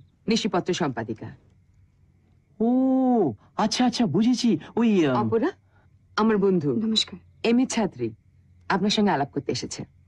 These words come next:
Speaker 2: আ-, আমার সঙ্গে? ও, আচ্ছা। হ্যাঁ, এই নে, এই রাখ, এখানে।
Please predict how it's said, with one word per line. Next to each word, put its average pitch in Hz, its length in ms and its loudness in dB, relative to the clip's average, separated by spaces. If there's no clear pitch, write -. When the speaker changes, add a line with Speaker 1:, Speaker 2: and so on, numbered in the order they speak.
Speaker 2:
আ-, 92 360 -2
আমার 127 140 0
সঙ্গে? 180 380 0
ও, 131 180 2
আচ্ছা। 117 360 -4
হ্যাঁ, - 240 -4
এই 90 200 -2
নে, 73 100 -4
এই - 80 -10
রাখ, - 140 -4
এখানে। - 460 -14